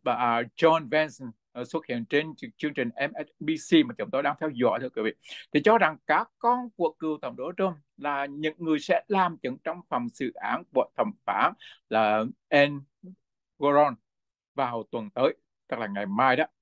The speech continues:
Và những người con của cựu tổng thống Trump sẽ không được thương xót nếu như họ bị bắt quả tang là họ nói dối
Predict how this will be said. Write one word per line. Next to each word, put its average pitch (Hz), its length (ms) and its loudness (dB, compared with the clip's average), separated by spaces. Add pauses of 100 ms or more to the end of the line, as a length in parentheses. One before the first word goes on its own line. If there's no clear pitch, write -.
(580)
Và 170 280 6
những 170 200 -4
người 175 200 0
con 233 240 -2
của 165 100 -10
cựu 156 160 -4
tổng 147 100 -6
thống 185 80 -8
Trump 226 200 0
sẽ 196 500 2
không 254 400 -4
được 175 240 2 (500)
thương 277 280 -4
xót 226 340 4 (360)
nếu 185 440 2 (720)
như 233 180 0
họ 151 320 2 (400)
bị 165 200 2 (120)
bắt - 220 0
quả 127 280 -2
tang 151 240 -2
là 123 100 -6
họ 110 160 -6
nói 104 220 -10
dối 139 240 0